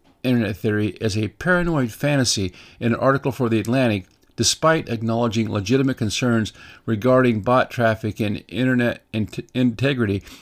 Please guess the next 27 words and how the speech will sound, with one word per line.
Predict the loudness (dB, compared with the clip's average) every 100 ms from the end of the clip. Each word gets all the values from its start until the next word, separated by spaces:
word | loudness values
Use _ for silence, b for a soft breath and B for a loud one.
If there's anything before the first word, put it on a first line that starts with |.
| B -8
she | -2
still | 0 2 2
concedes | 2 0 4 2 2
to | -2
the | -2
theory's | 0 0 0 -2
overarching | 0 0 2 0 0 -2
idea." | -2 2 2 2 0 B B B
Robert | 2 2 2 2
Mariana, | 2 4 4 2 0 0
in | -2
an | 0
article | 0 -2 -2 -6
for | -4 -2
the | 0 -2
New | 0 0
Atlantis, | 0 0 0 0 -2
describes | -4 -2 0 2 2 -2
the |
theory | -4 0 0 0 -4 -14 -4
as | 0
a | 0
blend | 0 2 2 2
of | 0
genuine | 0 0 0 -2
conspiracy | -6 0 0 0 -4
theory | -2 -2 -2